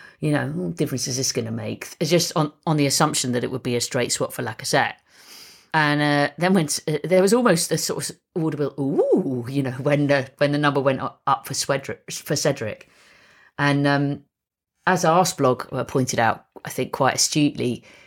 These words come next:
he said it was sort of quite Wenger-esque almost, you know, take off a fullback and throw on, you know, all the forwards you've got. And I thought it was just i-, interesting because it was, it was a,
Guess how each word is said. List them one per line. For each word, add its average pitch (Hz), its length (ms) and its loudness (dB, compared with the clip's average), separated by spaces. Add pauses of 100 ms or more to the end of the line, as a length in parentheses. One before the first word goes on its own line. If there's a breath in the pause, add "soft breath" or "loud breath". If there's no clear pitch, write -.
he - 20 -20
said - 180 -4
it - 60 -4
was 170 80 -2
sort 196 260 0
of - 60 -12
quite - 340 -6
Wenger-esque 190 760 2
almost, 117 480 -2
you 160 40 -2
know, 120 220 -4
take 151 240 -6
off 135 140 -10
a 139 40 -10
fullback 131 540 0
and 120 160 -6
throw 131 280 0
on, 117 300 -4
you 139 120 0
know, 120 160 0
all 151 200 2
the 131 80 0
forwards 135 420 0
you've 139 180 -8
got. 120 300 2 (840 soft breath)
And 190 120 4
I 208 80 4
thought 262 360 2
it - 80 -4
was - 380 -2
just - 560 -4 (540)
i-, - 180 -6
interesting 175 720 2
because 151 560 -2
it 180 160 0
was, 180 280 -2
it 185 140 2
was 170 140 -2
a, 170 100 0